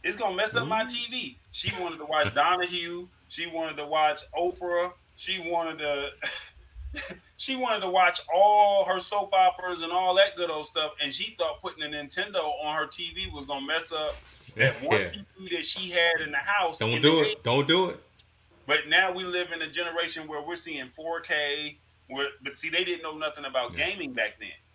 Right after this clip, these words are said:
Speaker 1: Whereas now, you know, it's like the, the, the son, your son probably telling you he gotta have this gaming screen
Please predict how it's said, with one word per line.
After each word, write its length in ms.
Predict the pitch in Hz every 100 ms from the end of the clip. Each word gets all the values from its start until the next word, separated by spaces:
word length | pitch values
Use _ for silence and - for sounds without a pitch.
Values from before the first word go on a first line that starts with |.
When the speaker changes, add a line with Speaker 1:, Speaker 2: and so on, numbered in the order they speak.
| _
Speaker 1:
Whereas 340 | - 135 139 120
now, 560 | 139 185 170 135 131 - _ _ _ _ _ _ _ -
you 160 | 143
know, 360 | 139 123 123 127
it's 220 | 135 139
like 280 | 139 113 110 - _ _ _ _ _ 98
the, 80 | 107 101 -
the, 60 | 107 104
the 80 | 104
son, 200 | - 110
your 120 | 120 123
son 340 | 170 190 175
probably 280 | 160 147 139
telling 280 | - 165 143
you 140 | 139
he 160 | 143 165
gotta 180 | 147
have 260 | 131 127 117
this 160 | 147 147
gaming 600 | 127 139 143 143 143 139 135 _ _ _
screen 880 | - - 147 165 175 175 180 185 190